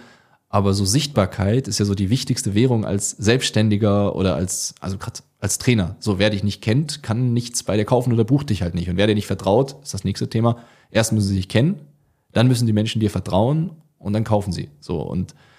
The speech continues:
ähm, deswegen sehe ich das auch gar nicht nur so als kurzfristiges, äh, Ding. Äh, das muss sich sofort auszahlen. Nach den ersten zwei Monaten muss ich mein Geld wieder raushaben, sonst ist das eine schlechte Zusammenarbeit. Sondern ich sehe das vielmehr als langfristiges Investment, weil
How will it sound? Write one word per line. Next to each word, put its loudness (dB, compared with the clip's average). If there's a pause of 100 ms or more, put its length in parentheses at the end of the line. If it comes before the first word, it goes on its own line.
(320)
ähm, 0
deswegen 2
sehe 4
ich 0
das -2
auch -2
gar 2
nicht -2
nur 0
so 0
als -6
kurzfristiges, 0
äh, 0
Ding. 0 (320)
Äh, 0
das 2
muss 4
sich 0
sofort 4
auszahlen. 2
Nach -2
den -2
ersten -2
zwei 0
Monaten 4
muss 0
ich -4
mein 2
Geld 2
wieder 0
raushaben, 2
sonst 0
ist -8
das -8
eine 0
schlechte -2
Zusammenarbeit. 0
Sondern -2
ich -4
sehe 0
das 0 (240)
vielmehr 4
als -2
langfristiges -2
Investment, 0
weil 0